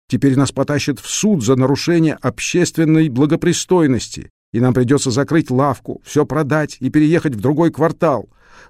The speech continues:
Просто прекрасно!» Госпожа Барен встала и, не глядя на мужа, заговорила, не запинаясь, без ложного стыда,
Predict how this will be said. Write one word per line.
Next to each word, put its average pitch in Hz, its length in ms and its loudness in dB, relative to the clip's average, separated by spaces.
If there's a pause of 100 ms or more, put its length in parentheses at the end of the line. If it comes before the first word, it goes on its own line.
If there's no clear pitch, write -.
(120)
Просто 107 500 -8
прекрасно!» 120 920 -4 (680)
Госпожа 80 420 -8
Барен 78 300 -6
встала 120 500 -6
и, 131 80 -2
не 107 140 2
глядя 90 400 -2
на 78 100 -4
мужа, 127 380 -2 (240)
заговорила, 92 640 -4
не 107 140 2
запинаясь, 95 840 -6
без 98 240 -4
ложного 87 480 -2
стыда, 85 580 -8